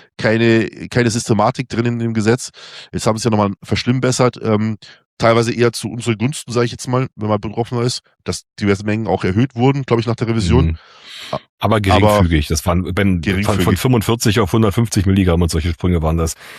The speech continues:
Speaker 2: Das macht jetzt
Speaker 1: Ja.
Speaker 2: den Kohl nicht fett.
Speaker 1: Macht nicht viel fett. Gut, bei T B fünfhundert wär's super, weil vier Packungen A C Milligramm wird, werden schon mal bestellt. Diese hundert Milligramm, die du haben darfst, die hat, die, ke-, ich kenn keinen Mensch, der,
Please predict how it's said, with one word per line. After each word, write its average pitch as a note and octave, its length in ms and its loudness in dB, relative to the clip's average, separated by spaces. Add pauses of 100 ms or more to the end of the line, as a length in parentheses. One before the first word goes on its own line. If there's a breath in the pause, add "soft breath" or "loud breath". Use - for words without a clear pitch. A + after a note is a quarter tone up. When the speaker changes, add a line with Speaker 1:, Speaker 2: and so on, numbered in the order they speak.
(160 loud breath)
Speaker 2:
Das - 260 -4
macht D2 220 -6
jetzt D#2+ 380 2
Speaker 1:
Ja. - 60 -16
Speaker 2:
den E2 180 -4
Kohl F#2 160 -2
nicht E2 160 -2
fett. E2 220 -4 (120)
Speaker 1:
Macht D#2+ 240 -6
nicht - 140 -12
viel E2 180 -8
fett. F2+ 160 -2 (160 loud breath)
Gut, A2+ 100 2
bei A2 100 2
T A2+ 120 -2
B A2+ 100 4
fünfhundert A2+ 340 0
wär's G#2 160 2
super, B2 300 0
weil G2+ 260 2 (480)
vier C3 180 0 (180)
Packungen A#2+ 300 -4
A G#2 100 4
C - 160 -8
Milligramm A#2 380 0
wird, A#2 160 -8
werden A2 180 2
schon - 120 -4
mal G#2 60 2
bestellt. A2 360 2 (420 loud breath)
Diese G2+ 260 2 (120)
hundert A2+ 180 2
Milligramm, A#2 380 0
die G#2+ 100 -6
du G#2+ 160 2
haben G#2 200 0
darfst, G2+ 260 2
die G2 100 -4
hat, G2+ 100 -2 (160)
die, G2 140 -12 (140)
ke-, A#2 160 2
ich - 100 -12
kenn B2+ 160 2
keinen B2 180 0
Mensch, B2 200 0
der, A2+ 300 4